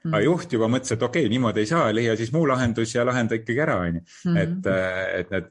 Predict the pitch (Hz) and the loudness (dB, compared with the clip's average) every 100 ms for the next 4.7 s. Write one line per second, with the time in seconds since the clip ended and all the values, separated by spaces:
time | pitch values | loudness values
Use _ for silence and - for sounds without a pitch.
0 | - 92 131 120 101 107 - 82 82 92 | -6 -2 0 0 0 -2 -2 -4 -2 -2
1 | 87 87 104 - 85 113 95 - 95 113 | 0 -2 -2 -2 -2 -2 -2 -4 -2 0
2 | 92 95 113 101 107 90 87 87 95 123 | 0 -2 -2 -2 -2 -2 -4 -4 -2 -2
3 | 117 85 85 - 123 123 92 85 90 - | 0 0 -2 -2 -2 0 0 0 -2 -2
4 | 113 - - 87 87 87 | -4 -4 -8 -6 -4 -4